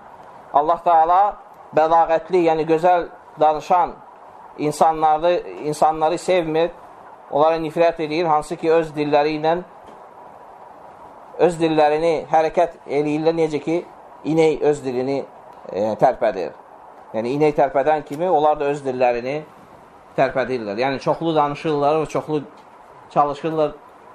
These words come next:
gözəl danışsınlar. Amma o bəyan ki, orada haqqı başa salır, batili, batilin batil olmağını insanlara göstərir, bu əksinə yaxşıdır. Bunun üçün öz gözəl nitqindən, danışığından istifadə eləmək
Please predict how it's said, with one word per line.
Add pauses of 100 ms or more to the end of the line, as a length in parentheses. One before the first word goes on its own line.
(120)
gözəl
danışsınlar. (920)
Amma
o
bəyan
ki, (580)
orada
haqqı
başa
salır, (280)
batili, (920)
batilin
batil
olmağını
insanlara
göstərir,
bu
əksinə
yaxşıdır. (520)
Bunun
üçün (340)
öz (760)
gözəl
nitqindən,
danışığından
istifadə
eləmək